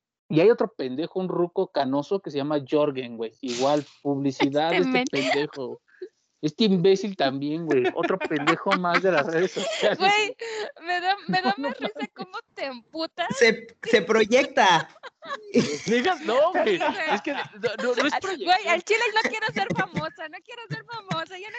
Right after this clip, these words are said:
Speaker 2: quiero ser
Speaker 3: Pinche ruco imbécil.
Speaker 1: No, güey. O sea,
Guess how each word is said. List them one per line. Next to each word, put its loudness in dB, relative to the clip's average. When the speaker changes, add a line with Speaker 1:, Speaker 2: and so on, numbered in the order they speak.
Speaker 2:
quiero -6
ser -8
Speaker 3:
Pinche 4
ruco 2
imbécil. 2
Speaker 1:
No, -8
güey. -8
O -4
sea, 0